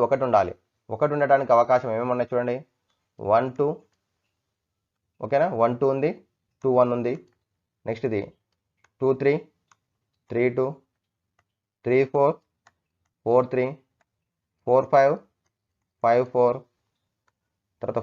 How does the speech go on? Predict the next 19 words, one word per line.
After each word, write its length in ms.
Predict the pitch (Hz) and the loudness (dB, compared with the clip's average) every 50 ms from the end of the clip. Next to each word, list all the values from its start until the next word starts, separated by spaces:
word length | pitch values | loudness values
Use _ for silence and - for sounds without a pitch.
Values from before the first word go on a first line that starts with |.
| - 123 | 2 4
ఫైవ్, 160 | 120 127 131 127 - | 4 4 4 2 -2
సిక్స్, 240 | 151 147 - - 165 190 - _ _ _ _ _ _ _ _ _ _ _ _ _ _ - | -6 -6 -6 -4 -6 -6 -6 _ _ _ _ _ _ _ _ _ _ _ _ _ _ -10
సిక్స్, 200 | 139 - - - - - | -10 -10 -12 -6 -2 0
ఫైవ్ 160 | 92 80 - - _ _ - | 0 0 -2 -6 _ _ -6
ఇవి 80 | 117 113 113 | -4 -4 -4
వస్తాయి. 240 | 107 - 101 85 - _ _ _ _ _ _ _ _ - 98 104 123 | -2 -4 -6 -6 -6 _ _ _ _ _ _ _ _ -14 -6 -4 -4
డిఫరెన్స్ 340 | 117 120 143 143 147 147 - 135 | -2 0 0 0 0 0 -2 -2
ఉండడానికి 320 | 127 131 131 131 127 - 113 | -2 0 0 0 2 4 4
అవకాశం 300 | 117 117 123 123 123 135 | 4 4 4 2 0 0
ఉన్నటువంటి 300 | 123 123 117 123 127 131 117 113 | -4 -2 -2 -2 -2 0 0 -2
వన్ 100 | 117 120 120 | -2 -2 -2
టూకి 220 | 143 143 143 160 147 - | -2 -2 -4 -4 -4 -2
టూ 80 | 139 120 117 | 0 2 2
వన్, 120 | 120 151 233 - _ _ _ _ _ _ _ _ _ _ _ - | 2 2 0 -4 _ _ _ _ _ _ _ _ _ _ _ -4
టూ 80 | 127 135 131 131 | -2 -2 -2 0
త్రీకి 240 | 139 143 135 156 139 - | -2 -2 -2 -2 -4 -2
త్రీ 140 | 120 117 113 113 | -2 -2 -2 -2
టూ, 80 | 123 143 - - - _ _ _ _ _ _ _ - | -2 -4 -4 -6 -12 _ _ _ _ _ _ _ -6
త్రీ 120 | 117 131 | -2 -2